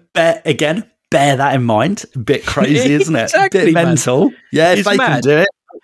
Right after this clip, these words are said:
Speaker 1: no, Disney, "Oh, we ain't got enough money."
Speaker 2: I've got a
Speaker 1: Oh,
Speaker 2: question
Speaker 1: yeah.
Speaker 2: for you, though, mate. Skeleton
Speaker 1: Oh,
Speaker 2: Crew,
Speaker 1: yeah, go on.
Speaker 2: because it's so
Speaker 1: Mm.
Speaker 2: naughty, because, yeah, what we've heard is that, uh, it is gonna, it is, it's either gonna work for you or it ain't,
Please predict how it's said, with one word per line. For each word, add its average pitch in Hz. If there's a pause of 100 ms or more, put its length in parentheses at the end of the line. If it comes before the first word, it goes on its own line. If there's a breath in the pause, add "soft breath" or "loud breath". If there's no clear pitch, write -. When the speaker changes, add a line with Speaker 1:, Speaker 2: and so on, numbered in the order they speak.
(100)
Speaker 1:
no, 185
Disney, 190
"Oh, 294
we 403
ain't 381
got 415
enough 415 (120)
money." 392
Speaker 2:
I've -
got 349
a 381
Speaker 1:
Oh, 392
Speaker 2:
question 320
Speaker 1:
yeah. 311
Speaker 2:
for 392
you, 269
though, 160
mate. 143 (440)
Skeleton 277
Speaker 1:
Oh, 143
Speaker 2:
Crew, 147
Speaker 1:
yeah, 101
go 160 (100)
on. -
Speaker 2:
because 214
it's -
so -
Speaker 1:
Mm. 220
Speaker 2:
naughty, 175
because, 170
yeah, 247
what 254
we've 233
heard 202
is 175
that, 156 (460 soft breath)
uh, 185
it 185
is 226
gonna, 196 (100)
it 196
is, 202
it's 220
either 226
gonna 202
work 220
for 185
you 175
or 170
it 165
ain't, 143